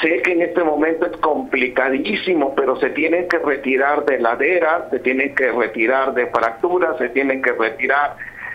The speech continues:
de zonas donde quedó el agua estancada, y ahorita hay mucha humedad. Por lo tanto, esa humedad también genera deterioro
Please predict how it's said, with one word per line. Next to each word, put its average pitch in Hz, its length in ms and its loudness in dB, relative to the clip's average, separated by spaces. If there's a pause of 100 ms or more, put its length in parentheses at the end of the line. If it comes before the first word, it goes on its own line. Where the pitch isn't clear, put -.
de 139 240 0
zonas 175 460 2 (160)
donde 131 400 0
quedó 131 260 2
el 151 140 2
agua 160 600 0
estancada, 160 920 0 (380)
y 147 140 2
ahorita 196 540 0
hay 202 100 -2
mucha 190 500 0
humedad. 214 480 0 (720)
Por 135 220 2
lo 139 220 2
tanto, 175 600 0
esa 156 440 0
humedad 180 520 0 (540)
también 135 480 2
genera 170 640 2
deterioro 151 1000 0